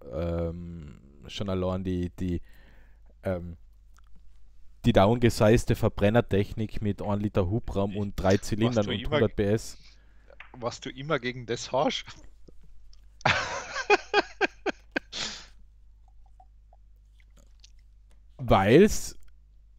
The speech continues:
Speaker 2: <laughs>
Speaker 1: weil die Physik Grenzen hat.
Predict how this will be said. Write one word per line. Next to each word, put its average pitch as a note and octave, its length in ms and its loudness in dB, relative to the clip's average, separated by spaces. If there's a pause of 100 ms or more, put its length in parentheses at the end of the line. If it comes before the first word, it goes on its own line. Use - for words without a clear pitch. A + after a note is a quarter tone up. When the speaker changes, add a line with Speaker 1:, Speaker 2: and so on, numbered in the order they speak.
(120)
Speaker 2:
<laughs> G4+ 80 2 (1000)
Speaker 1:
weil C3 380 8 (240)
die B2 80 0
Physik - 800 0
Grenzen C3 720 2
hat. G2 280 2